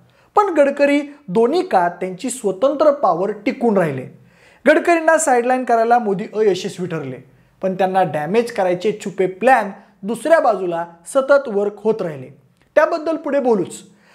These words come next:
पण असं म्हटलं जातं की दोन हजार तीन साली आडवाणींचा शायनिंग इंडियाचा विषय घडल्यामुळे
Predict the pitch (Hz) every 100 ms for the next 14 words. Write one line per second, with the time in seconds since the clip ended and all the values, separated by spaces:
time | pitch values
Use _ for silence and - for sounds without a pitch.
0 | - 359 370 320 370 311 269 320 320 220
1 | - 160 - 277 233 254 262 269 269 -
2 | 294 359 - 190 156 196 - - - 247
3 | 269 294 302 294 302 302 277 220 262 330
4 | 247 240 226 247 233 - 226 180 165 190
5 | 285 226 165